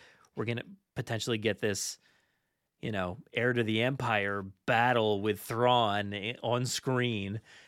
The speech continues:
you know, with, with Mandalorian, Ahsoka, and whoever else, if they wanted C G Luke, whatever. Everything can be there in one place. Like that, that,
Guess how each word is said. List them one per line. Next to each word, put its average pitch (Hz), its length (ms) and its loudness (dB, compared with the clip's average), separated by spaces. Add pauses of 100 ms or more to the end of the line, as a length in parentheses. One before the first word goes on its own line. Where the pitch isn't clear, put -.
you 120 140 -2
know, 107 440 4
with, 107 380 6 (280)
with 107 240 -2
Mandalorian, 127 840 4
Ahsoka, 120 880 2
and 98 380 -6 (120)
whoever 131 360 4
else, 123 240 6
if 107 80 -8
they 123 80 6
wanted 113 300 2
C - 260 -4
G 131 220 0
Luke, 127 440 0
whatever. 131 760 2 (560)
Everything 135 440 4
can 120 180 2
be 117 160 2
there 92 280 4
in 95 200 -2
one 107 260 0
place. 101 320 0
Like 104 140 -2
that, 113 260 0
that, 123 160 -6